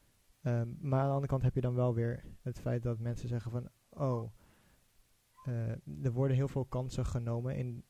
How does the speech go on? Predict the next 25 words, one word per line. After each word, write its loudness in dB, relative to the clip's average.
The -4
Force 0
Awakens 0
waren, -2
werden -2
er 0
heel -2
weinig -6
kansen -8
genomen, -6
want -10
iedereen -8
zei -4
van, -6
"Oh, 4
dat 0
is 0
gewoon, -4
eh, -4
een -2
New 2
Hope 0
again." -2
Eh, 0
de -4